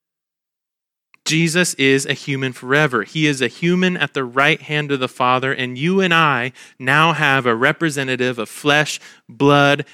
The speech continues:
and bones sitting next to God the Father, advocating for you day and night. That is what is going on theologically. Because he is a human in heaven, you can be a human in heaven.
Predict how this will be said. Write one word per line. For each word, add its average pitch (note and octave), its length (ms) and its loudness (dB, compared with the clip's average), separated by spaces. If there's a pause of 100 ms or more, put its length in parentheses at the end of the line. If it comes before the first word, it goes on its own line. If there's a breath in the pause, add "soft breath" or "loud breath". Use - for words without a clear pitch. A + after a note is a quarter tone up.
and A#2+ 260 -6
bones C3 640 0
sitting F3 480 0
next D#3 340 -2
to D3 80 -12
God C#3+ 360 2
the C#3 80 -6
Father, A#2 560 0
advocating D3 720 0
for A#2+ 180 -8
you A2 240 -6 (380 soft breath)
day C#3 420 2
and A#2+ 300 -2
night. B2 460 -6 (2750)
That D3 280 2
is C#3 120 -4
what B2+ 180 0
is A#2 100 -4
going A#2+ 320 -2
on A2+ 320 -2
theologically. B2 960 0
Because D#3+ 500 -2
he D#3+ 180 -4
is C#3+ 180 -2
a C#3 60 -2
human C#3 320 -8
in C3 120 -12
heaven, B2+ 440 -8
you C#3 320 -4
can A#2+ 220 -10
be A2+ 240 -10
a A#2 60 -16
human A2+ 380 -14
in A2 160 -20
heaven. A2+ 300 -20